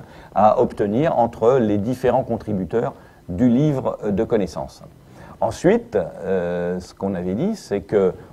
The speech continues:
on sort du, du cadre des contributeurs propres du livre de connaissances et on va porter ce livre de connaissances devant un, d'autres experts,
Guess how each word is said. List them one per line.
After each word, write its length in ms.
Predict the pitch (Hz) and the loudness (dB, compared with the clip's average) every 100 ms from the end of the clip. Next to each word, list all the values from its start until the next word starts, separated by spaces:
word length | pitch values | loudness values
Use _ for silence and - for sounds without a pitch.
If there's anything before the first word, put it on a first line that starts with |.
| - | -10
on 120 | 98 | -8
sort 500 | 101 135 139 123 95 | 0 8 10 10 8
du, 540 | 85 82 90 82 80 85 | 2 -6 -4 -4 -6 -6
du 180 | 78 82 | -8 2
cadre 420 | 127 117 85 85 | 6 6 4 -4
des 120 | 85 | -6
contributeurs 800 | - 110 - 104 95 104 104 98 | -6 -8 -4 -4 -4 0 0 -2
propres 520 | - 113 113 - - - - - | 2 4 4 2 -12 -12 -20 -10
du 100 | 85 | -6
livre 180 | 101 95 | -2 -2
de 80 | 95 | -2
connaissances 640 | 92 90 - 143 202 - - | -2 -6 -2 0 0 -2 -4
et 100 | 104 | -2
on 100 | 98 | 4
va 220 | 127 160 | 6 6
porter 560 | - 135 - - 123 120 | 6 6 6 0 0 0
ce 140 | 95 | -4
livre 340 | 98 101 87 | -6 -4 -4
de 80 | 80 | -4
connaissances 600 | - 85 80 139 185 - | -6 -6 -6 -6 -6 -4
devant 480 | 98 104 101 127 - - - - - | 0 2 4 4 2 -6 -20 -20 -8
un, 180 | 101 104 - | -4 -4 -4
d'autres 580 | 87 85 147 175 180 - | -6 4 10 10 8 2
experts, 500 | 101 - 101 117 | -2 -2 2 4